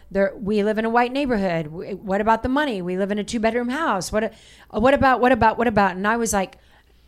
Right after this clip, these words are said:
"Ah, it's gonna be fine," you know? And he w-, he was always like,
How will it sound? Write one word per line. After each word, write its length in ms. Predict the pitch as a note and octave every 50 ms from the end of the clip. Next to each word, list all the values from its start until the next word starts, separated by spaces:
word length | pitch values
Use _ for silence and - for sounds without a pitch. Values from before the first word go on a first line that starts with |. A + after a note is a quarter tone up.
| - -
"Ah, 300 | C#4 D4 D4+ C#4+ C#4 C4+
it's 120 | G#3+ A3
gonna 160 | - A#3+ A#3+
be 100 | G#3+ G3+
fine," 440 | F3+ - G3 F#3 F3+ E3+ E3 - G3
you 100 | G3 F#3+
know? 200 | G3 G3+ G3 G3+
And 100 | F#3 F3+
he 280 | - - C4 D#4 D#4 D4
w-, 220 | G#3 E3+ F#3 F3+
he 160 | - - D4
was 180 | A#3 G3 E3+ F3+
always 300 | A3 A#3 A3 G3 F3 -
like, 280 | F#3 E3+ D#3+ - -